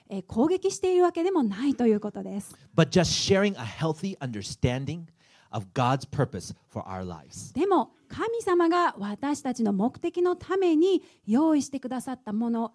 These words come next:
Speaker 1: を健康的に理解するという意味でこのメッセージをしています。
Speaker 2: I might offend.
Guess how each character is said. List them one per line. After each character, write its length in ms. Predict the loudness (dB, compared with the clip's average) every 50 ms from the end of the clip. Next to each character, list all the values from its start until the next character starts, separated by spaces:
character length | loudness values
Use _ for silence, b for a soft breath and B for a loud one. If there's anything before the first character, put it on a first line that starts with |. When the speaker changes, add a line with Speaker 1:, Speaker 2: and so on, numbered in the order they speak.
| _
Speaker 1:
を 280 | 0 0 0 0 b b b b _
健 200 | -8 -2 0 0
康 300 | 0 0 2 2 2 2
的 280 | 2 -2 -4 -2 0 0
に 200 | 0 0 -2 -4 _
理 160 | -6 -6 -6
解 260 | -6 -4 -4 -4 -4 -4
す 160 | -6 -6 -6
る 120 | -4 -2
と 120 | -2 -2 0
い 100 | 0 -2
う 60 | -2
意 100 | -2 -2
味 100 | -2 0
で 120 | -2 -2 -2
こ 100 | -2 -2
の 80 | 0 0
メ 140 | 0 -2
ッ 40 | -2
セ 180 | -2 -2 -4 -4
ー 20 |
ジ 120 | -2 -2 -2
を 120 | -2 -2
し 120 | -4 -10
て 80 | -14 -12
い 100 | -10 -10
ま 180 | -10 -10 -12 -14
す。 160 | -18 -20 _ _ -20 -20 _ _
Speaker 2:
I 120 | -6 -4
might 260 | -2 -2 -2 -2 -4 -4
offend. 540 | -8 -8 -8 -4 -2 -2 -2 -2 -4 -8